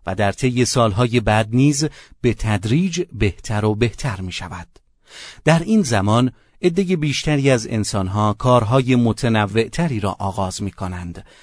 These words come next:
و از راه‌های بیشتری ثروتمند می‌شوند. انسانها تا به حال حتی نمی‌توانستند چنین رشد و گسترشی را تصور کنند. اکنون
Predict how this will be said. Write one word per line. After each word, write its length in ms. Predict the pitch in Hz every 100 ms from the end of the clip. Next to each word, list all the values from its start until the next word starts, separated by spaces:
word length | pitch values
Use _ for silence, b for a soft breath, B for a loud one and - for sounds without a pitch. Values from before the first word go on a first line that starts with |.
| b b
و 20 |
از 160 | 98 95
راه‌های 460 | 107 92 127 123
بیشتری 580 | 117 123 - 123 139 196 B B -
ثروتمند 1000 | - 110 101 98 95 131 147 113 92
می‌شوند. 640 | 92 87 95 90 87 82 - _ _ _ _ -
انسانها 580 | 113 123 113 120 135 b b b -
تا 140 | 160
به 100 | 135
حال 240 | 117 147
حتی 300 | 120 139 147
نمی‌توانستند 1040 | 139 139 139 127 113 110 104 117 104 101 98 B B
چنین 440 | - 143 156 214 214 -
رشد 420 | 110 123 - -
و 80 | 120
گسترشی 720 | 117 107 - 107 123 139 147
را 220 | 143 165 B B -
تصور 680 | 117 104 - 107 98 156 110
کنند. 520 | - 92 87 85 - _ _ _ _ -
اکنون 540 | 127 - 147 151 143